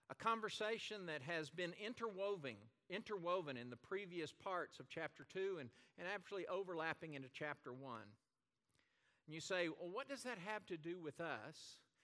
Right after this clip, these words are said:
Except that I think we can still recognize the way in which oftentimes our churches can divi-,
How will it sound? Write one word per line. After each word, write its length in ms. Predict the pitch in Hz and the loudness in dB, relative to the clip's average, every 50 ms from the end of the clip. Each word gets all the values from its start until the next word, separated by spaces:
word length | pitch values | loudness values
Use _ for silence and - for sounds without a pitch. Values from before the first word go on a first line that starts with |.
| - - - - - | -20 -20 -20 -10 -4
Except 340 | - 151 - - 226 220 - | -4 -2 2 2 2 2 2
that 100 | 233 226 | 0 0
I 100 | 214 196 | 0 0
think 240 | - - 285 294 - | 0 0 -2 -2 -2
we 120 | - 277 262 | -4 -6 -6
can 240 | - - 220 190 - | -4 -4 -4 -2 -2
still 640 | - - - - - 277 311 330 330 330 311 262 196 165 170 170 | -4 -6 -6 -6 -2 0 2 2 2 2 0 -2 -4 -8 -8 -2
recognize 800 | 196 233 247 - 247 220 170 139 139 127 120 127 135 135 127 | -2 -2 -2 0 -4 -6 -4 -4 -4 -2 -2 -2 -2 -2 -4
the 120 | - 180 165 | -6 -6 -4
way 260 | 170 190 214 240 254 | -2 0 0 0 0
in 160 | 240 220 180 | -2 -2 -2
which 220 | 170 160 151 - | -4 -4 -4 -4
oftentimes 720 | 160 185 196 247 - - 277 185 - - 160 151 151 143 131 | -2 -2 -2 -2 0 -4 -6 -6 -4 -4 -4 -4 -4 -4 -4
our 120 | 139 135 - - | -4 -4 -4 -4
churches 440 | - 220 233 233 - 262 254 202 - - | -2 -2 -2 -2 -2 -8 -8 -8 -8 -8
can 140 | 226 226 214 | -8 -8 -8
divi-, 400 | 202 214 175 156 151 156 156 | -8 -10 -8 -6 -6 -6 -6